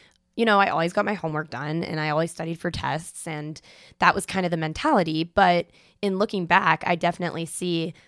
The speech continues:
all of the skills that I have now and that I'm using every day now really came from the camp and what I was doing outside of school.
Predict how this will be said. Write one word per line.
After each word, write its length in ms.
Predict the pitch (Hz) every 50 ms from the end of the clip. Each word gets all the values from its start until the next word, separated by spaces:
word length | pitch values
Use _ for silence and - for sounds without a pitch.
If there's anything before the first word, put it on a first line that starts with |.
| _ _ -
all 140 | 185 190 208
of 80 | 220 208
the 100 | 214 165
skills 720 | - - - - 170 160 175 185 233 269 262 - - _ _
that 140 | - 185 175
I 60 | 170
have 300 | 170 151 165 165 165 160
now 240 | 156 151 151 165 185
and 100 | 180 175
that 80 | 170 165
I'm 120 | 160 156
using 360 | 151 156 156 160 185 175 165 -
every 240 | 156 151 160 156 151
day 180 | - 147 143
now 360 | 143 165 190 226 262 277 277 262 - _ _ _ -
really 280 | 180 196 190 190 196
came 360 | 185 - - - 175 180 185 175
from 600 | 185 175 170 165 165 160 160 160 160 170 - - _ _ _ _ _ _ _
the 100 | 185 175
camp 460 | - - - 196 226 - 135 - - -
and 140 | - 170 170
what 120 | 165 165
I 80 | 165 165
was 180 | 165 165 147
doing 260 | 151 165 165 160 156
outside 420 | - 156 156 151 - - 160 151 147
of 80 | 156
school. 460 | - - - - 156 147 - - -